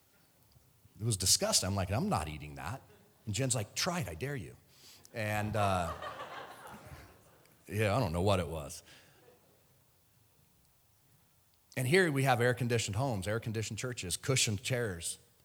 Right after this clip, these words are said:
big chairs, man. Us pastors were having a conversation the other day, and, and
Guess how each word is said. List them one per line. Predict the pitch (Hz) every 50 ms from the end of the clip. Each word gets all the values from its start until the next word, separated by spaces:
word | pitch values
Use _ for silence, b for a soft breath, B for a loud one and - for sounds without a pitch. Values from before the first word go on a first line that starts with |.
| _ _
big | - 139 180 196 170
chairs, | - - - 71 62 - - -
man. | - 62 67 82 110 110 107 b b b b b b b b b b b b b _ _ _ _ _ _ _ _ _ _ _ _ _ _ _ _ _ _ _ -
Us | 107 110
pastors | - - 131 131 127 - 120 110
were | 113
having | 120 120 117 113
a | 104
conversation | - 113 110 110 101 - 113 110 113 - - 107
the | 98
other | 95 92 90
day, | 82 92 92 92
and, | 95 92 92 -
and | - 95 90 85